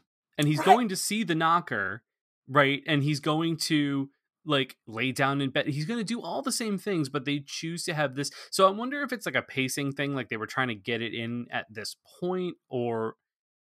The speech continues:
Speaker 2: You know what? Going back to the save the cat moment with the mouse, this
Speaker 1: It's also
Speaker 2: feels
Speaker 1: weird because this is, like, like,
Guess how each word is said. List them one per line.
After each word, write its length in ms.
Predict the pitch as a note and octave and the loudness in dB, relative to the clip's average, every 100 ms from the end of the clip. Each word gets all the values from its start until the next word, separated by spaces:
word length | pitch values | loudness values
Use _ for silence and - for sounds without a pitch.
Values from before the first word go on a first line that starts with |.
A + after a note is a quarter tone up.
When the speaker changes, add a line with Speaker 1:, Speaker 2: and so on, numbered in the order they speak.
| _ | _
Speaker 2:
You 180 | G3+ A#3+ | -4 2
know 160 | C4+ D4 | 4 4
what? 320 | C4 C4 F#3+ | 4 4 6
Going 200 | G#3+ B3 | 6 8
back 220 | A#3 A3+ | 6 4
to 80 | A3+ | 0
the 80 | F3 | -4
save 340 | - F3 F3 D#3+ | -2 0 0 -2
the 80 | |
cat 340 | - C3+ C3+ C#3+ | -6 -2 0 0
moment 300 | D3+ D#3+ E3+ | 0 0 -4
with 100 | C#3+ | -6
the 80 | C3 | -6
mouse, 480 | A#2 A2+ B2 D#3+ | -8 -6 -6 -6
this 300 | - G3+ - | -4 -4 0
Speaker 1:
It's 100 | F3 | 4
also 220 | C4+ G4 D4 | 6 6 4
Speaker 2:
feels 80 | |
Speaker 1:
weird 260 | G#3 B3 A3 | 2 0 0
because 280 | G#3+ G3 D#3+ | -2 -2 -2
this 160 | F3+ G#3+ | -4 -8
is, 140 | F#3 | -2
like, 360 | E3+ D#3 C#3 - _ _ _ _ | 0 0 -4 -12 _ _ _ _
like, 480 | D3+ D#3 D3+ - - | -2 0 -2 -8 -20